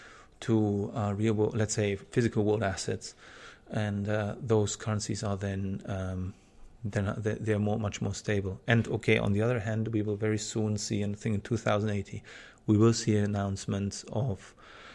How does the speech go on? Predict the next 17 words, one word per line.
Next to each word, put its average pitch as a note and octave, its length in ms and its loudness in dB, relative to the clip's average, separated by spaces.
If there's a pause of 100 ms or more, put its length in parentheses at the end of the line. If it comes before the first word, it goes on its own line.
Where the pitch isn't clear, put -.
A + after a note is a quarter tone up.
(160)
uh, G2 280 2
federal G#2 280 2
governments G2+ 540 0
and F#2 120 -4
fed-, G2 220 -6
uh, G#2+ 120 -4
let's G2+ 200 0
say, G2+ 240 0
uh, G2 480 -6
um, G2 140 -8 (580)
uh, F#2+ 560 -6
central A2 320 0
banks G2 480 -4
actually G#2+ 400 -4
issuing G2 480 -4
their, F#2+ 340 -4 (280)
um, F2+ 420 -8